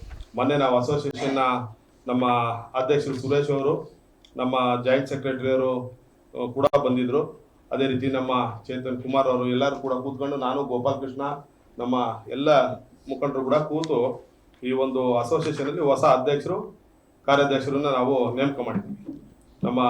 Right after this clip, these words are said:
ಗೋಪಾಲ್ ಕೃಷ್ಣ, ನಾನು, ನಮ್ಮ ಸುರೇಶ್ ಕುಮಾರ್ ಎಲ್ಲರೂ ಅಸೋಸಿಯೇಷನ್ನ ಏನ್ ಹಿಂದೆ ಇದ್ವಿ ನಾವು, ಈಗಿರ್ತಕ್ಕಂಥ ಅಧ್ಯಕ್ಷರು ಎಲ್ಲರೂ ಸೇರಿ, ನಮ್ಮ ಬಿ ಸಿ ರಮೇಶ್ ಅವರು,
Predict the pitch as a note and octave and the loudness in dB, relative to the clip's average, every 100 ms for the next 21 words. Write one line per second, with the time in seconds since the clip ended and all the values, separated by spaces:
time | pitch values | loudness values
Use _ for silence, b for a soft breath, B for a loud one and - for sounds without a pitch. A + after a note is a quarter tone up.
0 | A#2 A2 - B2 B2+ C3 B2 B2 C#3 D3+ | 2 -4 -10 -2 2 2 0 -6 -6 -4
1 | D3 B2+ B2+ C3+ C3+ C3 B2+ A#2 A2 - | -4 -2 -2 -2 -4 -4 -4 -4 -6 -10
2 | _ _ - B2 C3 B2+ B2+ B2 B2+ B2+ | _ _ -12 -2 0 0 0 -2 0 0
3 | B2 A2+ B2+ C3 A2+ - - _ _ - | 0 2 4 4 2 -4 -16 _ _ -20
4 | _ - - - C#3+ C3+ B2+ C3 B2+ B2 | _ -8 -6 -2 -2 -2 -4 -2 -2 0
5 | B2 C#3+ C3+ B2+ C3 B2 B2 B2 C3 E3 | 2 2 2 0 0 0 0 0 0 -2
6 | - B B - B2+ C#3 C3 C3 B2+ B2+ | -4 B B -8 0 0 0 0 0 0
7 | B2 A#2 - C3 B2+ D3 B2 B2+ B2 A#2 | 0 0 0 -2 -2 0 2 2 0 -2
8 | B2 D#3+ C3 B2+ C3 C3+ B2 B2+ C3 B2+ | -4 -2 -4 -4 -6 -4 -2 -2 -2 -2
9 | B2+ | 0